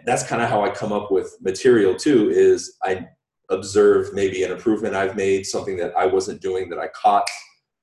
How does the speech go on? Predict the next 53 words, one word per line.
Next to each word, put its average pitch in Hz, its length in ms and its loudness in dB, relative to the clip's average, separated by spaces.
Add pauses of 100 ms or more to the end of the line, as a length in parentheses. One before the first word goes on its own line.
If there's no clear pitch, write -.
(180)
a 95 80 -4
new 110 180 0
realization 95 540 0
that 92 100 -2
I 92 100 0
have, 92 380 0 (480)
some 110 140 -6
sort 101 200 2
of 90 100 -2
new 101 100 2
information 98 460 -2
that 92 100 -2
I 95 60 -2
come 98 160 -8
across. 90 440 0 (300)
So 101 120 -2
there's 104 220 2
always 120 300 4
that, 95 260 0 (460)
that 101 260 0
machine 123 460 -2
is 85 160 -4
running. 92 460 -4
So 82 420 -4
making 104 260 -4
content 101 440 -4
for 90 80 -8
me 101 120 -4
is 92 120 -2
very 87 240 0
easy. 82 420 -4 (240)
Just - 160 -4
like - 140 2
whenever 104 280 0
I 95 60 0
do 95 140 0
a 90 40 -4
speech, - 600 -2 (160)
for 107 100 4
those 104 140 4
of 107 80 -6
you 107 100 2
who 117 140 2
have 92 80 -4
listened 110 280 -2
to 104 80 -6
me 90 120 -4
live 101 420 2
or 87 140 -6
gone 95 220 -4
to 95 100 -8
an 85 80 -4
event, 110 280 -4